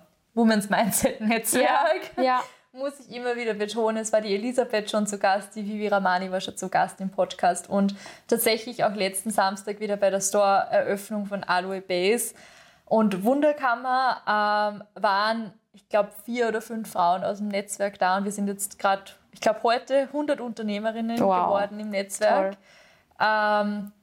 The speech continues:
Speaker 1: und dann merkt man auch, das ist nicht nur online, sondern die sind auch da, wenn dann was passiert. Und ich find,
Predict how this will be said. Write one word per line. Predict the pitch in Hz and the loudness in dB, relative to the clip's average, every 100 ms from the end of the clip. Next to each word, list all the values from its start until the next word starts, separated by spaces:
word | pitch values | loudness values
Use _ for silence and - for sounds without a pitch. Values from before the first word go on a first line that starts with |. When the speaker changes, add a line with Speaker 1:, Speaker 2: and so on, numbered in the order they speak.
| _ _ | _ _
Speaker 1:
und | 240 | 0
dann | 254 233 | 2 2
merkt | 233 - | 0 0
man | 226 226 | 0 0
auch, | |
das | - - | -6 -16
ist | 247 | -12
nicht | 269 294 - | -10 -10 -6
nur | 247 | -2
online, | 208 226 254 262 285 | 0 0 0 -2 -2
sondern | 240 226 220 214 - _ - | -4 -4 -4 -6 -10 _ -2
die | 208 | 0
sind | - 254 254 | 2 2 4
auch | 180 180 - | 4 2 0
da, | 185 185 190 185 | 0 2 0 -4
wenn | 180 190 | -6 -6
dann | 185 | -6
was | 180 180 - | -4 -6 -6
passiert. | 196 - 185 180 | -10 -6 -6 -4
Und | - 202 202 | -2 -2 -2
ich | - | -2
find, | 233 220 | 0 0